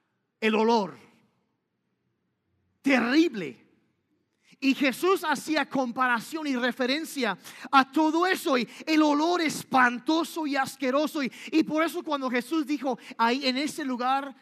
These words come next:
su gu-, el gusano nunca muere", de que está consumiendo. Es un lugar absolutamente espantoso y terrible. ¿Qué es? Es un lugar de fuego eterno, sufrimiento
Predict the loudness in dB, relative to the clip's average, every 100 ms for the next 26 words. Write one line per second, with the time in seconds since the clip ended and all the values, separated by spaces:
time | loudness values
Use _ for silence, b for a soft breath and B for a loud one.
0 | b _ -8 -8 -6 -2 -2 -2 -4 -8
1 | -8 -8 -8 -8 -10 -8 -10 -8 -8 -10
2 | -16 _ _ _ _ _ _ _ _ _
3 | _ _ _ _ _ _ _ _ _ -2
4 | 0 2 0 0 0 -4 -4 -6 -4 -4
5 | -2 2 6 6 6 B B 6 6 6
6 | -2 -2 -2 -4 -4 -4 -4 -6 -8 -2
7 | 2 2 0 -2 -2 -2 -6 -8 B -2
8 | -2 2 2 2 0 -2 -2 -2 -4 B
9 | -2 -2 0 0 2 2 0 0 -2 -4
10 | -2 0 0 0 -2 -2 -2 -6 -8 B
11 | B -14 0 2 2 0 -4 -2 -4 -2
12 | -4